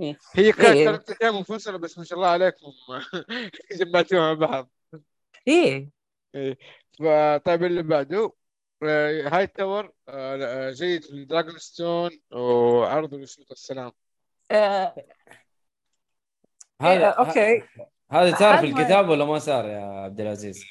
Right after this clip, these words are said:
Speaker 1: والله للأمانة ما أذكر إن هذا صار، يعني إنه زي اللي أخذوا العرش ويعني رانيرا إنه خلاص بخلص الموضوع، يعني إنه فكرتهم كانوا شو يقولون؟ يقولون إنه ليه أنت تزعلين؟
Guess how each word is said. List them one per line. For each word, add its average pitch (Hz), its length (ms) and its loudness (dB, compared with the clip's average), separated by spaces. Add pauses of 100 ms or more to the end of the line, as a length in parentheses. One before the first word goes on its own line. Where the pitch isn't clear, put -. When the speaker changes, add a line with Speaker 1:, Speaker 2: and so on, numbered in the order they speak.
(140)
Speaker 1:
والله 175 420 4
للأمانة 180 520 2
ما 156 200 -6
أذكر 147 240 -14
إن 120 140 -12
هذا 120 260 -12
صار، 123 320 -4
يعني 95 180 -16
إنه 127 140 -8
زي 151 160 -6
اللي 139 140 -4
أخذوا 131 280 -6
العرش 127 380 -4
ويعني 76 800 -16 (280)
رانيرا 147 340 2
إنه 131 160 -6
خلاص 135 280 -4
بخلص 120 420 -8
الموضوع، 110 520 -8
يعني 78 320 -16
إنه 104 260 -6 (260)
فكرتهم 214 400 2
كانوا 190 220 -2
شو 180 140 -18
يقولون؟ 151 320 -8
يقولون 165 440 -6
إنه 151 280 -4 (240)
ليه 190 180 2
أنت 185 140 -8
تزعلين؟ 139 640 -10